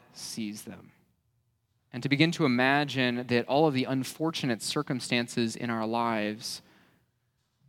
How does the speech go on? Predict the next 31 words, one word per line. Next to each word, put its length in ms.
don't 280
necessarily 800
mean 300
woe, 380
but 180
might 220
just 260
be 80
the 100
place 440
where, 380
where 120
God 460
begins 1120
to 120
work. 420
And 120
so 80
as 100
we, 180
uh, 220
come 140
to 80
a 40
close, 400
I'd 200
invite 320
you 280
to 140
do 540
just 380